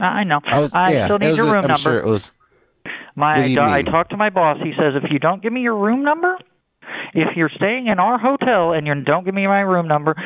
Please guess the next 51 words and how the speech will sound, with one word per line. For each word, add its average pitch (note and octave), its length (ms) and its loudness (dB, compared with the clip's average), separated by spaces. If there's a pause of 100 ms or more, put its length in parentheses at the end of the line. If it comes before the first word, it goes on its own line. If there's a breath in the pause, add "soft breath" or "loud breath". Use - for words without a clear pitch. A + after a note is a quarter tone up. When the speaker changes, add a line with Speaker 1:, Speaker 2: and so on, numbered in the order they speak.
(200 loud breath)
Speaker 1:
your F3+ 280 2
room D#3+ 160 0
number, C3+ 320 0 (100)
I C#3 280 2
will C#3+ 300 2
have G3+ 200 0
to - 60 -8
call G3 180 0
the F#3+ 140 -4
police F#3+ 240 -2 (160)
and C#3+ 160 -4
you C#3 80 0
will D3+ 220 2
be C#3+ 160 2
asked C#3 240 0
to C3 80 -2
leave B2+ 180 0
the A#2+ 80 2
hotel. - 540 -2 (260)
You C3 140 0
will B2+ 140 2
be B2+ 320 -2
Speaker 2:
But C#3 180 -2 (340)
you D3 240 2
don't E3+ 200 2
Speaker 1:
escorted C#3 80 2
Speaker 2:
know C#3 80 -2
Speaker 1:
from D#3 140 0
the D#3+ 80 -2
property." C3+ 500 -4 (540 soft breath)
Speaker 2:
You C3+ 160 2
don't - 180 -2
know C#3+ 180 2
where C3+ 260 4
I A2+ 100 2
am, B2+ 240 0
though, F#2 180 2
and F#2+ 400 -2
I'm A#2 160 2
just A#2+ 140 -2
gonna G#2+ 220 2
let G2 140 4
him F2+ 160 0
go. F2 340 0 (720)
Like, F2+ 180 -2
why, G2 320 0
why, G2+ 300 -2 (120)
what G#2 140 2
are G#2+ 40 0
you G#2 100 2
doing? F2+ 500 0